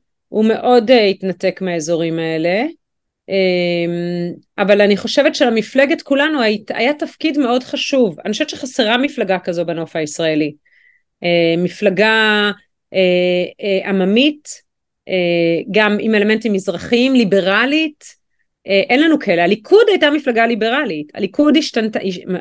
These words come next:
מפלגת הליכוד מאוד השתנתה, אני חושבת שיש ציבור גדול שמחפש להיות באזורים האלה.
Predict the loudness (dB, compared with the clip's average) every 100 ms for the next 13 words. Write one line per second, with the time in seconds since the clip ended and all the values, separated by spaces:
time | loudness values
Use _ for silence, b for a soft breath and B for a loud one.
0 | -6 -6 -4 0 2 2 2 2 2 2
1 | 0 -2 -2 -4 0 0 0 -6 b b
2 | b -10 -6 -2 -2 -2 -2 2 2 2
3 | 4 4 2 0 -4 -4 -2 -4 -2 -4
4 | -2 -2 -2 -2 -2 -4 -4 -4 -4